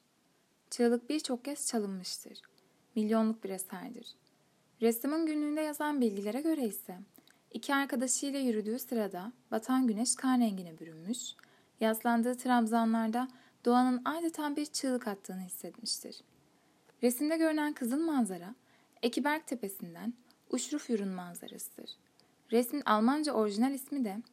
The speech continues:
doğanın çığlığı olarak bilinmektedir. Resim seksen dört santime altmış altı santim boyutlarındadır. Çığlık,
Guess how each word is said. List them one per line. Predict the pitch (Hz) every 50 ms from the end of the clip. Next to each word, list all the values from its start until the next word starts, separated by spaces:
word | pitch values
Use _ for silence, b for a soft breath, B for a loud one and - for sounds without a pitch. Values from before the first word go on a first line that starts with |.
| _ _ - _ -
doğanın | 226 226 226 233 262 311
çığlığı | - - - 254 247 233 226 233
olarak | 226 208 196 185 175 170 170 170 - -
bilinmektedir. | 190 185 185 185 185 180 - - - 226 226 240 240 - - _ _ b b b b b b b b b b b b _
Resim | 233 240 240 - 302 302
seksen | - - 240 226 - - 240 226 220 214
dört | 233 277 320
santime | - - 311 285 285 277 - 277 269
altmış | 247 233 233 - 226 -
altı | 254 247 240 240 -
santim | - - 233 220 208 214 - 214 202
boyutlarındadır. | 196 190 185 180 - - 190 175 175 175 175 175 - - - - - _ _ b b b b b b b b b b b b -
Çığlık, | - - 226 220 202 220 233 -